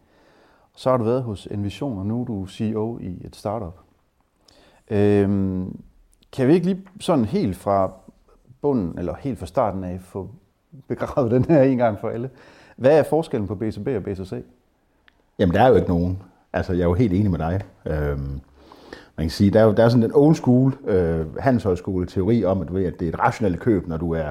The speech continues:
Speaker 2: når du handler B to B, ja. Fordi du er ude og købe ind noget, eller købe noget ind til din, til din virksomhed, og det er mere et irrationelt eller emotionelt køb, når du er, når du er privatperson, fordi så skal du se smart ud, øh, være lækker, øh, hvad hedder det, øh, hvad hedder det, øh, have en kæreste, eller hvad det nu er sådan. Øhm,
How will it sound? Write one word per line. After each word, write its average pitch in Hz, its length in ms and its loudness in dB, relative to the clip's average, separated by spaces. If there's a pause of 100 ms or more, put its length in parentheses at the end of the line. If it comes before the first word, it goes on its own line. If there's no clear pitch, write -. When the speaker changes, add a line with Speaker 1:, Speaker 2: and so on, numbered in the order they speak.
(100)
Speaker 2:
når 92 100 -4
du 87 60 0
handler 92 180 -6
B - 160 -6
to 85 80 -8
B, - 60 0
ja. 143 140 6 (560)
Fordi - 120 -6
du 92 100 2
er 95 40 4
ude 104 160 6
og 104 40 2
købe 98 200 2
ind 104 100 4
noget, 92 320 2
eller 80 120 -10
købe 78 180 -8
noget 95 120 4
ind 95 80 0
til 80 120 -6
din, 69 180 -8
til 76 160 -8
din 78 120 0
virksomhed, 117 540 2
og - 160 -2
det 85 160 2
er 76 200 -4
mere 95 240 2
et 73 80 -6
irrationelt 95 460 2
eller 69 160 -6
emotionelt 104 400 2
køb, 104 300 0
når 71 80 -8
du 69 160 -10
er, 65 160 -8 (500)
når 80 120 -4
du 73 160 -4
er 69 140 -4
privatperson, 135 680 4
fordi 110 300 0
så 107 160 -2
skal - 140 -4
du 90 180 2
se 95 140 0
smart 113 340 4
ud, 110 140 4
øh, 87 260 0
være 95 80 2
lækker, 104 340 4 (100)
øh, 80 260 -2
hvad 82 100 -6
hedder 85 160 -4
det, 78 180 -4
øh, 65 240 -10 (300)
hvad 50 240 -14
hedder 78 200 -8
det, 73 100 -8 (640)
øh, 78 140 2
have 101 160 6
en 87 60 4
kæreste, 92 360 2
eller 87 80 4
hvad 139 100 8
det 139 80 8
nu 127 60 6
er 117 40 4
sådan. 95 400 -2
Øhm, 80 360 -2